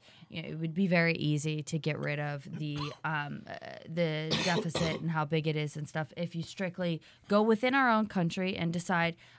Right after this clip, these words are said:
"Okay, we're gonna stay within our bounds to get these natural resources that we need right now," because no matter how much we wanna push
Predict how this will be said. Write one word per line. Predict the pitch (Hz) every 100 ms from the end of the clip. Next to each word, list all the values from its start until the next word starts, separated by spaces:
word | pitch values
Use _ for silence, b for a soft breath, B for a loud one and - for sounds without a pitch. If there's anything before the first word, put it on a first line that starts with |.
| -
"Okay, | 226 220
we're | 190 214
gonna | 247
stay | - 240 269
within | 294 269
our | 226
bounds | 190 175 175 190 -
to | 226
get | 214 226
these | 214 202
natural | 180 175 185
resources | 170 165 170 165 165 156
that | 160
we | 165
need | 170 208 220
right | 180 156
now," | 147 151 165 B B
because | 214 202 196 180
no | 196
matter | 202 208
how | 185 254
much | 277 226
we | 226
wanna | 190 185
push | 180 196 185 - -